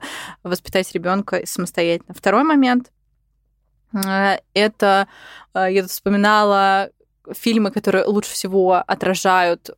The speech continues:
какую-то тему, э, которая существует в обществе. И вспомнила фильм «Лобстер». Это английский фильм. М, достаточно концептуальный,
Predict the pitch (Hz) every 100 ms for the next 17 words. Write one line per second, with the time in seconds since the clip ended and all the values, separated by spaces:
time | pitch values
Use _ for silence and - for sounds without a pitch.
0 | - - - 185 - 170 - 185 185 180
1 | 170 - - - 160 - - - 180 180
2 | - 190 - - 208 180 208 311 - -
3 | - 196 - 220 226 226 196 190 220 196
4 | 185 190 294 - - 190 - _ _ _
5 | _ - - - - 190 190 208 208 -
6 | - 190 180 180 - 196 254 285 - _
7 | _ - - 190 185 180 185 - - -
8 | _ 202 214 320 339 254 - 233 - 220
9 | - 220 - 220 202 190 170 165 165